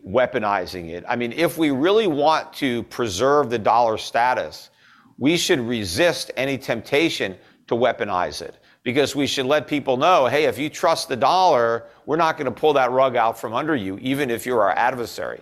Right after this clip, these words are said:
But the minute you say, "Look, we're gonna use this against you as, like, a weapon of war,"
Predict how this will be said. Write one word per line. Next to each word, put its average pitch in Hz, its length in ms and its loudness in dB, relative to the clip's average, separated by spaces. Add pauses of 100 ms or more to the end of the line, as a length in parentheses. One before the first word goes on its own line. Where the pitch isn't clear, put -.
(460)
But 147 180 2
the 156 80 0
minute 202 240 2
you 165 120 2
say, 165 220 2
"Look, 160 200 2
we're 170 140 2
gonna 175 160 0
use 139 320 0
this 139 340 0
against 127 460 -2
you 98 200 -2
as, 107 260 0
like, 113 160 0
a 95 60 0
weapon 127 320 0
of 85 200 -10
war," 139 420 0